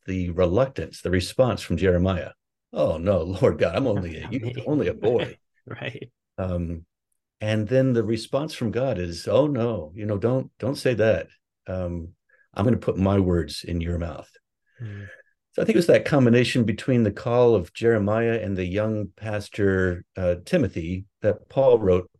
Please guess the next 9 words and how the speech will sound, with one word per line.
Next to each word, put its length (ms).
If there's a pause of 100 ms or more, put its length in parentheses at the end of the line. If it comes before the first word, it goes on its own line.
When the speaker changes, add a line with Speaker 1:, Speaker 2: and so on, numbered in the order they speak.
Speaker 1:
a 60
couple 340
of 120
letters 440
to 560 (880)
help 400
me 220
to 300
imagine, 760